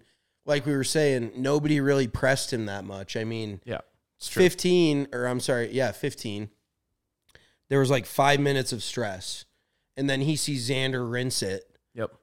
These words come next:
Speaker 1: And immediately that weight just falls off his shoulders. But he did, I will say, he hit it really well today. He,
Speaker 2: I know.
Speaker 1: well, for the most part, he hit a lot of really good iron shots, hit a lot of really good drivers. How many, how many fairways did he miss, Spencer? Were you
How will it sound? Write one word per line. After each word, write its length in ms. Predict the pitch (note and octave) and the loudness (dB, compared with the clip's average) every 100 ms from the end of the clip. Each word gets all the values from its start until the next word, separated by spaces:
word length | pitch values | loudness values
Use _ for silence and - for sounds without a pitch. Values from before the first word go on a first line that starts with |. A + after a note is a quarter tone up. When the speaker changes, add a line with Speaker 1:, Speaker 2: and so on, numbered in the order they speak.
| _ _ | _ _
Speaker 1:
And 480 | B2 A#2+ A#2 A#2 A2+ - | -6 -2 -2 -2 -6 -4
immediately 760 | C#3 C#3+ D#3 D3+ C3 B2 A#2 | 0 0 2 0 0 0 -2
that 300 | G#2+ B2 A#2+ | -2 -2 0
weight 180 | A#2+ A2+ | -2 -4
just 300 | - A2 - _ _ | -6 -6 -8 _ _
falls 260 | A#2 A2 | -2 0
off 160 | A2 G2+ | -2 -2
his 140 | B2 B2 | -4 -4
shoulders. 500 | - F2+ - - - - - _ D3+ | -6 -10 -14 -18 -20 -20 -20 _ -2
But 140 | E3 | 0
he 140 | E3+ | 2
did, 260 | D3 G3+ G#3 | 4 6 6
I 140 | D3 D3+ | 4 4
will 180 | F3 | 2
say, 220 | F3 E3+ D3 | 0 0 0
he 200 | C3+ C3 | 0 2
hit 160 | D3 | 2
it 120 | C#3 - - | 2 -4 -10
really 320 | A#2+ C3 B2 | -2 0 0
well 240 | A2+ G#2+ | -2 -4
today. 320 | G2+ F2+ D3 - _ _ _ _ _ | -6 -12 -14 -18 _ _ _ _ _
He, 160 | D3 - | -8 -8
Speaker 2:
I 40 | |
know. 80 | - | -6
Speaker 1:
well, 180 | F#4+ F#3 - - _ _ | -8 -8 -14 -20 _ _
for 120 | - | 0
the 60 | F3+ | 2
most 360 | E3+ C#3+ - - | 2 2 0 -6
part, 300 | E2+ E2 _ _ _ | -12 -14 _ _ _
he 100 | - | 0
hit 60 | F3+ | 2
a 40 | |
lot 280 | B2+ B2 C3+ | 4 2 2
of 60 | C3+ | 2
really 180 | C3+ C3 | 2 0
good 120 | B2 | -2
iron 280 | A#2 A#2 A#2 | -2 -4 -4
shots, 540 | B2+ A2+ A2 - - - | -2 -2 -4 -6 -14 -6
hit 100 | A#2+ | -2
a 80 | A2+ | 0
lot 240 | G#2 A2+ | 0 0
of 60 | A#2 | 0
really 160 | A#2+ | -2
good 140 | A#2 A2+ | -4 -6
drivers. 580 | G#2+ G#2+ G#2+ A2+ G#2 - | -4 -4 -4 -6 -8 -6
How 120 | C#3+ | -4
many, 120 | C#3+ | -4
how 580 | - _ _ _ _ D#3 | -10 _ _ _ _ -4
many 100 | E3+ | -4
fairways 460 | - C#3 D3 A#2 F#2+ | -2 -2 -2 -4 -6
did 120 | G2 | -12
he 60 | |
miss, 220 | F#2+ G2 - | -12 -12 -10
Spencer? 360 | G#2 G2+ A2+ | -10 -10 -10
Were 60 | A2 | -10
you 300 | A2 A2 | -10 -12